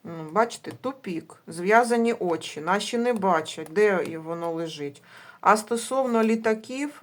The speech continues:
ну, дивіться, м, стосовно Оленії, поки долетять туди наші дрони, літа-, вони побачать, що вони летять, вони піднімуть літаки та кудись там полетять. Це дуже важко,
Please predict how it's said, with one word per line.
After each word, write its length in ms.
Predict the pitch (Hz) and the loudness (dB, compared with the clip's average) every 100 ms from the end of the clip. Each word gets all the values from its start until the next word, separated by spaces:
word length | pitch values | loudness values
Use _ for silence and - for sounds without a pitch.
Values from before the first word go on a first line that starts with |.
| - | -6
ну, 220 | 208 - | -4 -4
дивіться, 560 | 165 196 185 170 - 151 | -4 -2 -2 -6 -10 -10
м, 80 | 139 - 156 151 147 156 - _ _ _ _ _ _ _ _ - _ | -10 -14 -18 -18 -20 -20 -20 _ _ _ _ _ _ _ _ -20 _
стосовно 600 | - 190 254 254 240 208 | -10 -4 0 2 2 2
Оленії, 480 | 208 220 262 254 196 | 2 2 0 0 -2
поки 300 | 190 208 214 | -2 -2 0
долетять 500 | 196 202 202 220 220 | 0 0 2 2 2
туди 220 | 196 185 | -2 -2
наші 320 | 190 190 - | 0 -2 -4
дрони, 480 | 170 185 262 233 165 147 | -2 0 2 0 -2 -4
літа-, 320 | 165 185 175 | -4 -4 -6
вони 280 | 165 196 226 | -4 0 0
побачать, 540 | 214 175 196 240 233 214 | 0 2 4 4 2 -6
що 140 | 202 | -4
вони 200 | 190 185 | -2 -2
летять, 380 | 180 180 175 175 | -2 -4 -4 -4
вони 200 | 175 208 | -2 -2
піднімуть 500 | 202 175 185 175 170 | -4 -2 -2 -2 -4
літаки 420 | 165 165 165 226 | -8 -8 -6 -6
та 440 | 226 175 160 147 147 | -2 -2 -2 -6 -10
кудись 280 | - 165 185 | -10 -8 -8
там 140 | 165 | -8
полетять. 580 | 151 160 160 - - - | -10 -10 -10 -12 -16 -16
Це 160 | - 185 | -12 -10
дуже 260 | 175 185 | -8 -10
важко, 440 | 175 151 147 - | -8 -10 -12 -18